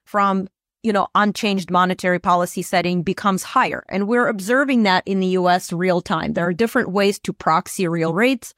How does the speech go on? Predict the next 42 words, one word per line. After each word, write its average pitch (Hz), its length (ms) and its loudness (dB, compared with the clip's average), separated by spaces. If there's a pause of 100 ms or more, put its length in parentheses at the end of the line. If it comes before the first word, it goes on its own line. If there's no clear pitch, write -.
(140)
Of - 160 -12
course, 185 300 0
this, 175 220 -4
you 180 100 0
can 180 160 0
take 165 220 -2
the - 100 -12
ten-year 233 380 4
yield, 214 340 2
you 170 140 0
can 175 160 -2
take 165 280 -2
the 165 340 -2
Fed 185 220 -4
funds 226 380 0
rate 220 240 2
and 208 120 -2
subtract 202 520 -2
the, 196 400 0
the 98 140 -2
current - 320 -2
rates 101 240 0
of 190 100 0
inflation. 196 500 -2 (300)
And 202 100 -2
all 226 240 2
of 240 140 0
these 214 220 0
are 185 160 -4
pointing 214 520 2
to 185 160 0
structurally 190 840 -2 (160)
higher 190 500 2 (220)
real 196 360 2
rates 180 360 -2
today 175 340 0
than 165 240 0
we've 165 220 0
enjoyed 160 400 -2
in 170 160 -2
the 151 80 -4
past. - 440 -4